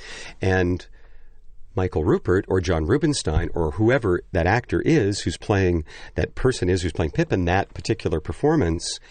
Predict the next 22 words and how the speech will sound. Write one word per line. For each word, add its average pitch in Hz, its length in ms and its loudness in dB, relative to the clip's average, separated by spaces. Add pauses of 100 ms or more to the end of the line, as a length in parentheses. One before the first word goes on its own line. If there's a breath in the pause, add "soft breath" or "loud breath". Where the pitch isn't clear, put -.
(1000 loud breath)
is 98 160 0
the 92 100 -4
first - 360 0
actor 90 440 -2
not 85 440 -2
to 101 100 -8
kill 160 220 -4
himself - 520 -6
at - 120 -10
the - 180 -10
end - 340 -16 (600)
and 87 140 2
to 92 120 0
opt 85 280 0
for - 140 -2
the 82 120 -2
family, 87 580 0
for - 160 -8
the, 73 240 -6
the, - 260 -8
for - 160 -8
the 80 160 -2